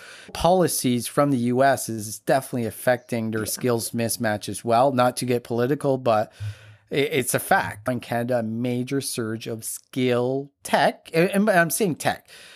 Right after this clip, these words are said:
Speaker 2: Yeah.
Speaker 1: Actually, tech is not a good definition. This is from highly skilled types of roles that we get from immigration. So we've actually had an advantage, but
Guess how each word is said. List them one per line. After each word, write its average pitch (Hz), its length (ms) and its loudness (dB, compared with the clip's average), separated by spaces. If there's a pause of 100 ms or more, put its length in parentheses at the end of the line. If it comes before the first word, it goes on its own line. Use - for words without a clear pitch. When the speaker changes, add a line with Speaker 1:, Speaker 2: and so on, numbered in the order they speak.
(140)
Speaker 2:
Yeah. 160 80 2
Speaker 1:
Actually, 165 240 0
tech - 240 -12
is 156 160 -10
not 147 180 4
a 131 40 2
good 123 180 -2
definition. 101 640 -4
This 139 260 0
is 117 140 -4
from 107 260 0
highly 143 560 2
skilled 123 400 -2
types 117 260 -2
of 110 100 -8
roles 107 360 -2
that 101 320 0
we 110 160 -2
get 113 200 0
from 110 180 -4
immigration. 107 680 -4
So 113 220 -2
we've 135 340 -2
actually 117 340 0
had 120 140 -4
an 117 80 -4
advantage, 107 540 -4
but 110 260 0